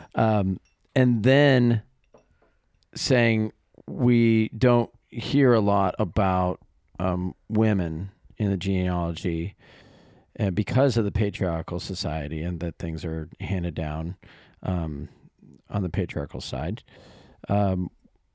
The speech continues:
we, but as he said, uh, we are breaking away from that in a good, you know,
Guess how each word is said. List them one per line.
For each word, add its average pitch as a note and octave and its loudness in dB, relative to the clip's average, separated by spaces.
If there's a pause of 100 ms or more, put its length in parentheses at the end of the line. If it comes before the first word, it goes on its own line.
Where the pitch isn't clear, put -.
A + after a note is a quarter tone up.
(140)
we, G#2+ 2 (880)
but B2 4 (840)
as G#2+ -6
he G2 0 (180)
said, G2+ 0
uh, G#2 2
we A2+ 2 (280)
are A2 2
breaking B2+ 2
away B2+ 4
from G#2+ 2
that D#2+ -2 (300)
in A#2+ 2
a A#2+ 4
good, C3+ 4
you B2+ 0
know, G2+ 2